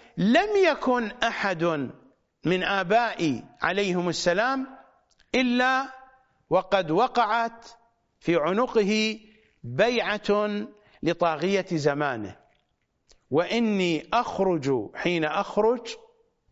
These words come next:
ولا بيعة لأحد من الطواغيت في عنقي." هذا المضمون تحدثت عنه الروايات،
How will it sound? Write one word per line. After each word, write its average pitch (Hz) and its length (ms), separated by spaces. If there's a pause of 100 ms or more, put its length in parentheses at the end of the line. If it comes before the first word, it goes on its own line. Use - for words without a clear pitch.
(220)
ولا 165 320
بيعة 214 640
لأحد 180 560 (1800)
من 185 200
الطواغيت 165 800
في 135 200
عنقي." 104 460 (2500)
هذا 180 460
المضمون 160 880 (120)
تحدثت 226 640
عنه 180 280
الروايات، 165 760